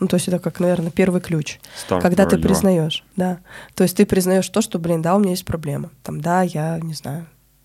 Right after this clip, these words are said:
Speaker 1: там, я неуверенная в себе. Но, блин, я хочу что-то с этим сделать.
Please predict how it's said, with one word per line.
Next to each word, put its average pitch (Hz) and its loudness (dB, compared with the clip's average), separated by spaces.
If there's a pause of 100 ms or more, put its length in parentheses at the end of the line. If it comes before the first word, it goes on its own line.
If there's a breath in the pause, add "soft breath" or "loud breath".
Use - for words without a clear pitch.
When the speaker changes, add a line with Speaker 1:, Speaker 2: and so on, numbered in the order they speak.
(120)
Speaker 1:
там, - -14 (300)
я 180 4
неуверенная 180 4
в - -8
себе. 151 -6 (260 soft breath)
Но, 170 0
блин, 170 2
я 175 4
хочу - -2
что-то - -2
с - -4
этим 165 -4
сделать. 143 -6